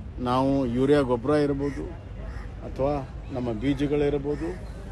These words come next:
ಅಥವಾ ನಮ್ಮ ಪಲ್ಸಸ್ಸಲ್ಲಿರ್ಬೋದು, ವೆಜಿಟೇಬಲ್ ಫ್ರೂಟ್ಸಲ್ಲಿರ್ಬೋದು, ಸಂಪೂರ್ಣವಾಗಿ ನಾವು ಸ್ವಾವಲಂಬನೆ ಆಗುವಂಥ ಒಂದು ಬಜೆಟ್ಗೆ ಒಂದು ಬಹಳ ಮಹತ್ವದ ಹೆಜ್ಜೆಯನ್ನು ಇವತ್ತು ಅದಿಟ್ಟಿದೆ. ರೂರಲ್ ಕ್ರೆಡಿಟ್ ಸಿಸ್ಟಮ್‌ಗೆ ಭಾಳ ಒತ್ತು ಕೊಟ್ಟಿದೆ.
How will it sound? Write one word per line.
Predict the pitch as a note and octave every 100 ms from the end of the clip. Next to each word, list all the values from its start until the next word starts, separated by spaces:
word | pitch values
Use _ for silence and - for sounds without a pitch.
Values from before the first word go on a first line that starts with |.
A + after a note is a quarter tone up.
| -
ಅಥವಾ | B2 D3 D#3
ನಮ್ಮ | D3 C3 A#2
ಪಲ್ಸಸ್ಸಲ್ಲಿರ್ಬೋದು, | C3 C3+ D#3+ - D3 C#3+ C#3 C#3 D3 C#3 D#3+ - - - - -
ವೆಜಿಟೇಬಲ್ | B2 A#2+ D#3+ D3 D3
ಫ್ರೂಟ್ಸಲ್ಲಿರ್ಬೋದು, | D3 C#3 D#3 D3 D3 C#3 C#3+ C#3+ D#3+ -
ಸಂಪೂರ್ಣವಾಗಿ | - C#3+ D3 F3+ G3 F#3+ F3 D#3 C#3+ F3+ G3+ - - -
ನಾವು | C3+ C#3
ಸ್ವಾವಲಂಬನೆ | - C3 D#3 D#3 D3+ D3+
ಆಗುವಂಥ | C#3 C3 C3 B2 C3+ A#2+ A#2 - - -
ಒಂದು | - A#2
ಬಜೆಟ್ಗೆ | - - B2 - C3+ B2 F#2+ - - - - A2
ಒಂದು | A2
ಬಹಳ | G#2+ B2+
ಮಹತ್ವದ | D#3 A#2+ A#2+ - A#2+
ಹೆಜ್ಜೆಯನ್ನು | B2 G#2+ A2+ A2+ D#3 B2+ B2+ A2 G2+ - - - -
ಇವತ್ತು | A#2 A#2
ಅದಿಟ್ಟಿದೆ. | G#2+ A2 - C3+ E3+ F#3 - - -
ರೂರಲ್ | C#3 F#3+ G#3+ G#3+ F3+
ಕ್ರೆಡಿಟ್ | E3+ E3+ D#3+
ಸಿಸ್ಟಮ್‌ಗೆ | D3+ C#3+ D#3+ D#3 D#3+
ಭಾಳ | C3
ಒತ್ತು | C3 A#2 -
ಕೊಟ್ಟಿದೆ. | C#3 - G2+